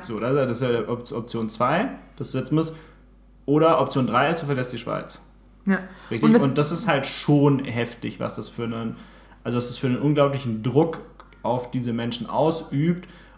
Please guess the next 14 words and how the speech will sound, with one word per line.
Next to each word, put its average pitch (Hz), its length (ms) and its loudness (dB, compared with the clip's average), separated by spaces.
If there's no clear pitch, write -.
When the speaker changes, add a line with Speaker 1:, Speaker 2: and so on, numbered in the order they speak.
Speaker 1:
und 135 100 0
es 120 160 0
wirkt 165 340 2
auch 127 200 0
so 117 200 -6
unnötig. 117 1400 -2
Die 135 80 -2
Frage 175 360 2
ist 151 120 -2
natürlich 131 360 -4
jetzt, - 320 -4
kannst 180 300 2
du 196 40 2
es 147 160 0